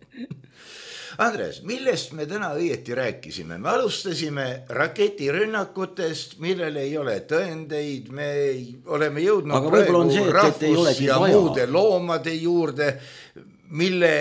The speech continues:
Speaker 1: otstarbest on ka raske aru saada. Me tegelikult keerutame selle ümber, et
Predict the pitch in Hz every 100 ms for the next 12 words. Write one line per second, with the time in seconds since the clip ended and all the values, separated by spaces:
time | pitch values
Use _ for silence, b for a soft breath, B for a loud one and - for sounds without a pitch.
0 | 151 156 196 202 - - 156 143 135 135
1 | 127 - 139 143 190 185 151 160 202 -
2 | - 127 135 180 202 190 156 135 160 156
3 | 143 131 131 131 B B B _ _ _
4 | _ _ 156 190 208 202 - - - 214
5 | 190 202 - 254 254 220 180 185 175 175
6 | 226 233 202 202 202 165 160 165 165 -